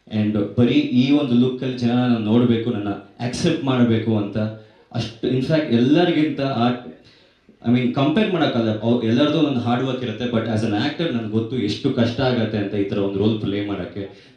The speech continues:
Thank you, thank you so much ಪುಟ್ಟ. Thank you, thank you. ಒಳ್ಳೇದಾಗ್ಲಿ ನಿಮ್ಗೆ. She is gonna be a star. ಒಂದ್ ಆರು ತಿಂಗಳು ಹೋಗ್ಲಿ, ರೋಡಲ್ಲಿ ನಡ್ಕೊಂಡು ಹೋಗಕ್ ಸಾಧ್ಯನೇ ಇಲ್ಲ ಮೇಡಮ್. ನೋಡ್ತೀರಿ. Thank you so much. ಕೂತ್ಕೊಳ್ಳಿ.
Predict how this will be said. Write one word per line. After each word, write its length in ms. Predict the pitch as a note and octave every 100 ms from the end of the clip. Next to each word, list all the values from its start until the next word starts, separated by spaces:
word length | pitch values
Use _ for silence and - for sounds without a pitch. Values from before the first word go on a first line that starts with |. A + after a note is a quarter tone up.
| -
Thank 300 | A2+ A#2 A2
you, 160 | F#2+ A2
thank 200 | A#2+ B2
you 120 | -
so 60 | A2
much 200 | G2+ F#2
ಪುಟ್ಟ. 340 | - - -
Thank 180 | G2+ G#2
you, 100 | F#2
thank 440 | F2 F#2 F#2 -
you. 40 | F2+
ಒಳ್ಳೇದಾಗ್ಲಿ 540 | F#2 G#2+ G2+ G2 G2
ನಿಮ್ಗೆ. 560 | F2 E2+ E2+ - - _ - _ - -
She 120 | G#2
is 120 | G#2+
gonna 180 | B2+ B2+
be 100 | B2+
a 100 | G#2+
star. 380 | - A#2+ A#2 A2 - - - G#2+
ಒಂದ್ 160 | G#2+
ಆರು 220 | A#2 B2+
ತಿಂಗಳು 340 | D3+ D3+ D#3+ D3+
ಹೋಗ್ಲಿ, 540 | C3+ C#3+ C#3+ F3+ - - -
ರೋಡಲ್ಲಿ 380 | G#2+ A#2 B2 A2+
ನಡ್ಕೊಂಡು 260 | G#2+ A2+ G#2+
ಹೋಗಕ್ 240 | G#2+ G#2
ಸಾಧ್ಯನೇ 480 | - F#2 F2+ G#2+ G#2
ಇಲ್ಲ 220 | F#2+ F2+
ಮೇಡಮ್. 340 | F2+ F2 D#2+ D#2+ - - _ _ G2+
ನೋಡ್ತೀರಿ. 500 | G#2+ G#2+ G2 F#2 - -
Thank 200 | F#2+ F#2+
you 60 | G2
so 240 | - E2+
much. 120 | D#2+ - - - - -
ಕೂತ್ಕೊಳ್ಳಿ. 640 | - - F2 E2 - -